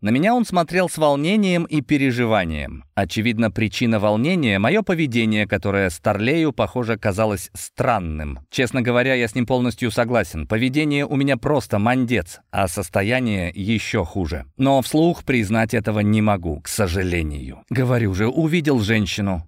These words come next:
Я опять ответил Сереге то, что более-менее походило на правду. Показалось, стоит знакомая,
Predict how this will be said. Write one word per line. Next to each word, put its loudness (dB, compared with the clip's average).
Я 0
опять -2
ответил 0
Сереге 0
то, 0
что 0
более-менее 2
походило 0
на 2
правду. -2
Показалось, -2
стоит -2
знакомая, -2